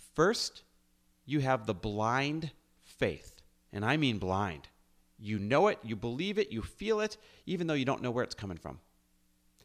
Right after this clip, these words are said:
First, you have the blind faith, then you get the abundance. It's not the other way around like it should be, like it feels like. It's not where you start to get more and more and more and more abundance,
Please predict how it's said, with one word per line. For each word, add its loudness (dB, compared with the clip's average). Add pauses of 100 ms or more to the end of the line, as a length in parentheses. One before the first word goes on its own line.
(180)
First, 2
you 2
have 2
the -2
blind 0
faith, -4 (600)
then 2 (400)
you -4
get 0
the 0
abundance. -4 (840)
It's -4
not 4
the 0
other 2
way 2
around 2
like -2
it -6
should -2
be, -10
like -6
it -8
feels 0
like. -10 (540)
It's 0
not 4
where 8 (120)
you 0
start 4
to -4
get 2
more 4
and 4
more 6
and 2
more 4
and 2
more 6
abundance, 0